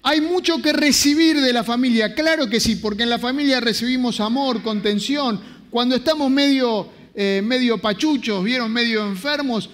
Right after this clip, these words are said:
nos atienden. Cuando otro está enfermo, lo atendemos. Eh, te-, tenemos mucho que recibir en la familia, es verdad. Y es bueno que lo recibamos, pero también tenemos mucho para dar.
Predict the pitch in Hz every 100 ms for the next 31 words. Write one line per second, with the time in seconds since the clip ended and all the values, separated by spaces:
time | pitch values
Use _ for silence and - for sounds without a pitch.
0 | - - 233 226 233 - 311 285 247 233
1 | 214 220 226 233 247 294 262 247 262 254
2 | 285 262 233 226 226 240 262 302 269 226
3 | - - - - 220 214 214 214 294 -
4 | 262 302 330 285 330 349 294 220 226 220
5 | 233 247 233 214 208 226 233 233 240 226
6 | 226 233 190 165 - _ _ _ _ _
7 | _ _ - 247 294 294 330 285 240 240
8 | 233 240 240 214 196 320 320 320 311 320
9 | 330 294 320 330 339 269 220 240 294 311
10 | - 269 226 247 247 277 277 233